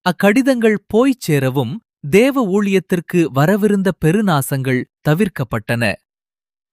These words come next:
அநேக வருடங்களாக இந்த வேலையையே செய்து வந்திருக்கின்றேன். குற்றங்களை கண்டித்துணர்த்துமாறு நான் எண்ணாதிருக்கும் போதே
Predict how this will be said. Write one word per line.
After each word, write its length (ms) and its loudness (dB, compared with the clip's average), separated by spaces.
அநேக 500 2
வருடங்களாக 1040 0
இந்த 320 -2
வேலையையே 640 0
செய்து 460 -2
வந்திருக்கின்றேன். 680 -4
குற்றங்களை 600 0
கண்டித்துணர்த்துமாறு 1160 0
நான் 260 0
எண்ணாதிருக்கும் 840 -2
போதே 460 -2